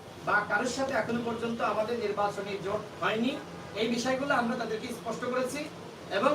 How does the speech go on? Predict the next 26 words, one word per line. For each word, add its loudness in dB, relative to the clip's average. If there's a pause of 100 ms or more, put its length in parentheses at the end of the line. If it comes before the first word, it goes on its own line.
তাদের 2
পক্ষ -2
থেকে -2
যেটি -4
বলা 6
হয়েছে, 4 (800)
আজকে -2 (580)
আমাদের 2
যে 2 (100)
আন্তরিকতা 0
এবং -2 (120)
বিশেষ -2
করে -2
নুরুল 2
হক 4
নূরের 2
উপর 4 (220)
যে -4
ধরনের 2
ঘটনা, 0
আহ, -2 (100)
ঘটেছে, 0 (120)
এই 0
বিষয়গুলো 0 (100)
তারা 2 (320)
শুনেছে 0